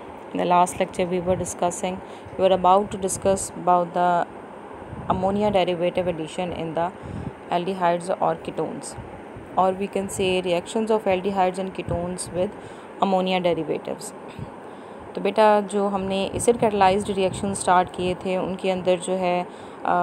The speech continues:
next जो reaction है, that is, अ, with ammonia derivatives। पहले मैं आपको ammonia derivatives के बारे में बता दूं कि ये इस तरह क्यों लिखा हुआ है, ammonia क्यों नहीं लिखा हुआ। बेटा, ammonia का formula आपको पता है, एन एच थ्री होता है, ठीक है।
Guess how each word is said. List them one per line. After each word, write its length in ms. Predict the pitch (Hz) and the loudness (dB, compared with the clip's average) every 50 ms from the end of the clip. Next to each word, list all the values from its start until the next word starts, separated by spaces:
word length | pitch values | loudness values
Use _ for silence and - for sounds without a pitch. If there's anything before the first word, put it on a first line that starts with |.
| 180 180 180 180 180 175 | 4 4 4 2 2 0
next 320 | 170 175 180 190 - - - | 0 0 -2 -2 -2 -4 -4
जो 100 | - 196 | -2 -2
reaction 440 | 185 185 185 180 - - - 208 202 | 2 2 2 0 0 -4 -4 -4 -2
है, 260 | 202 190 180 180 185 | 2 2 4 4 4
that 220 | 175 180 175 170 - | 2 0 -2 0 0
is, 460 | 180 180 180 170 - - - - 180 | 0 0 0 -2 -6 -10 -8 -4 0
अ, 260 | 175 170 165 170 170 | 2 2 4 4 2
with 200 | 170 170 180 185 | 2 2 0 0
ammonia 360 | 180 175 175 175 175 190 220 | 0 0 -2 -2 0 0 2
derivatives। 640 | 233 233 226 226 214 220 214 208 214 214 214 - - - - - - - - - | 4 4 4 4 2 2 0 2 2 0 0 -2 -8 -14 -16 -16 -16 -16 0 2
पहले 220 | 214 226 226 240 240 | 4 4 6 6 6
मैं 120 | 233 226 | 6 6
आपको 240 | 220 214 214 - 220 | 4 4 4 2 0
ammonia 320 | 214 208 202 202 208 208 | 2 2 2 2 2 4
derivatives 680 | 214 202 190 185 190 180 180 175 170 - 208 214 202 | 6 6 6 6 6 2 0 0 2 0 0 0 2
के 100 | - 233 | 0 2
बारे 240 | 196 190 180 175 175 | 6 6 6 6 6
में 160 | 180 180 180 | 2 -2 -2
बता 260 | 180 180 - 175 175 170 | -2 2 4 4 4 4
दूं 180 | 175 185 196 | 2 -2 -6
कि 120 | 190 - 202 | -6 -6 -4
ये 140 | 202 214 | 0 0
इस 140 | 214 214 - | 0 2 2
तरह 220 | - 208 208 208 196 | 0 2 2 2 0
क्यों 220 | 185 208 196 190 | 0 -2 -2 -2
लिखा 200 | 180 175 - 185 | -4 0 2 2
हुआ 200 | 175 160 175 180 | 2 4 4 2
है, 140 | 190 190 - | 4 2 2
ammonia 480 | - - 185 196 190 190 190 190 185 | 0 0 -2 -2 -2 0 0 0 0
क्यों 180 | 180 180 175 175 | 0 -2 -4 -4
नहीं 160 | 170 165 160 | -4 -4 -4
लिखा 220 | 156 156 - - 165 | -4 -4 -2 -2 0
हुआ। 200 | 160 160 170 165 - - - - - - - - - | 2 2 0 -2 -2 -8 -14 -16 -14 -14 -16 -4 -4
बेटा, 200 | 226 214 240 233 | 4 6 8 8
ammonia 360 | 233 226 220 214 220 220 226 | 8 6 2 4 4 4 4
का 120 | 220 233 226 | 4 4 2
formula 420 | - - 196 190 190 190 202 196 | 4 4 4 4 4 4 6 6
आपको 240 | 190 185 - - 185 | 6 6 4 0 -2
पता 240 | 175 190 180 - 190 | -2 0 2 2 2
है, 240 | 202 196 202 196 - | 2 4 2 2 2
एन 220 | - 180 185 190 | 2 0 0 0
एच 200 | 190 185 - - - - | -4 -6 -8 -14 -14 -4
थ्री 180 | - 220 220 214 | -2 0 0 2
होता 280 | 190 170 147 143 - 151 | 0 0 -2 -2 -2 -2
है, 120 | - 160 | -2 -2
ठीक 220 | - - 175 - | -4 -6 -2 -2
है। 80 | - | -2